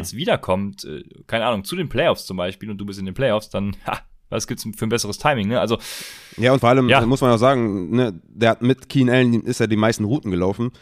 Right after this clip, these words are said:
Speaker 2: hatte sogar einen Snap mehr als Keenan Allen. Also
Speaker 1: Ja.
Speaker 2: steht auf dem Platz, hat die Opportunity, ist jetzt nicht hoch von den Targets her, zumindest steht er auf dem Platz, läuft die Routen.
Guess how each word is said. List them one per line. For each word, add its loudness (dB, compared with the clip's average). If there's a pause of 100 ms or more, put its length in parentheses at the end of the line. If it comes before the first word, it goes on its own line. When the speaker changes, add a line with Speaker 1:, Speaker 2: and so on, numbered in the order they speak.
(220)
Speaker 2:
hatte 0
sogar 2
einen 6
Snap 0
mehr 2
als 0
Keenan 0
Allen. 2
Also 6
Speaker 1:
Ja. 6
Speaker 2:
steht 4
auf 4
dem 2
Platz, 4
hat 2
die 6
Opportunity, 0
ist -4
jetzt 0
nicht 4
hoch 6
von 4
den 2
Targets 2
her, 4 (300)
zumindest 6
steht 2
er 6
auf 2
dem -2
Platz, 2
läuft 2
die 4
Routen. 0